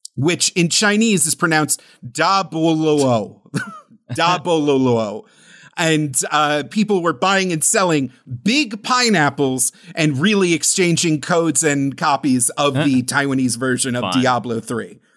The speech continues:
Speaker 1: which I think is a fun little thing.
Speaker 2: So after six years of Diablo three with expansions and whatnot, players were so excited to hear about the new next core game in the franchise. And we're very excited to get some kind of info on that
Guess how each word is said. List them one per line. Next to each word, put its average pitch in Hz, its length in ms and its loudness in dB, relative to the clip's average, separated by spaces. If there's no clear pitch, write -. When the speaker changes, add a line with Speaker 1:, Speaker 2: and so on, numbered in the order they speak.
Speaker 1:
which 120 180 0
I 131 140 2
think 127 220 -2
is 117 100 -2
a 127 80 2
fun 127 400 -2
little 113 220 -8
thing. - 180 -20
Speaker 2:
So - 180 0
after 170 460 -2
six 262 480 -2
years 185 220 -2
of 147 80 -8
Diablo 131 380 -2
three 110 260 -10
with 110 140 -12
expansions 143 640 -4
and 110 100 -8
whatnot, 95 480 -4
players 139 420 -2
were 117 100 -10
so 139 460 0
excited 120 380 -4
to 104 80 -8
hear 101 160 -4
about 92 260 -6
the 95 80 -12
new 107 540 -2
next 117 460 -4
core 113 340 -2
game 87 360 -6
in 87 80 -12
the 90 40 -14
franchise. 76 800 -10
And 123 100 -2
we're 123 100 -2
very 160 480 -2
excited 139 340 -2
to 120 60 -4
get 110 140 -6
some 117 220 -4
kind 120 180 -4
of 104 100 -8
info 104 400 -4
on 92 220 -4
that 87 320 -4